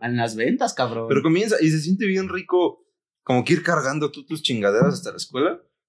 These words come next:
Speaker 2: y venderlas y acabarte algo y dices, "Ah, este
Speaker 1: Eh, que
Speaker 2: dinerito
Speaker 1: sientes
Speaker 2: es
Speaker 1: lo que te
Speaker 2: mío,
Speaker 1: costó,
Speaker 2: güey".
Speaker 1: ¿no, papi?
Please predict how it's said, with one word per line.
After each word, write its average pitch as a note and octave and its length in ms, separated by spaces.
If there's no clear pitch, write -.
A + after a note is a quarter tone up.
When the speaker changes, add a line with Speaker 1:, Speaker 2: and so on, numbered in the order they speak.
Speaker 2:
y A#2 140
venderlas A#2+ 540
y B2+ 40
acabarte A2 480
algo D#3 180
y D#3 40
dices, A#2 240
"Ah, - 200
este - 200
Speaker 1:
Eh, B2 80
que A2 60
Speaker 2:
dinerito A2 280
Speaker 1:
sientes E3+ 360
Speaker 2:
es - 20
Speaker 1:
lo B2+ 160
que D#3 60
te D#3+ 60
Speaker 2:
mío, D#3+ 160
Speaker 1:
costó, G#2 220
Speaker 2:
güey". B2+ 80
Speaker 1:
¿no, C3+ 140
papi? C#3 220